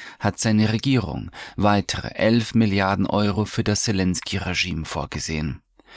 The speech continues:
Insgesamt sind es bereits über fünfzig Milliarden Euro an Militärhilfe,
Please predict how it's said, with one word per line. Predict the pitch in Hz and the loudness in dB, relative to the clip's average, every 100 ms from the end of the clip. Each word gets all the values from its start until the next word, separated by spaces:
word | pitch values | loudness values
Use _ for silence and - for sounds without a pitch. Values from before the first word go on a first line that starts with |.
| - - - - - - | -18 -16 -18 -20 -18 0
Insgesamt | 113 120 - 104 107 120 127 | 2 2 2 2 4 4 4
sind | 123 120 | 4 2
es | 104 | 2
bereits | 120 107 107 - | 0 2 2 0
über | 104 110 | 0 2
fünfzig | - 117 - - 107 - | 2 0 0 -2 0 4
Milliarden | 110 98 92 90 90 | 4 6 4 2 0
Euro | 90 107 107 110 | 2 2 2 0
an | 90 | 2
Militärhilfe, | 95 104 - - 90 87 85 - 98 | 2 2 0 0 0 0 -2 0 0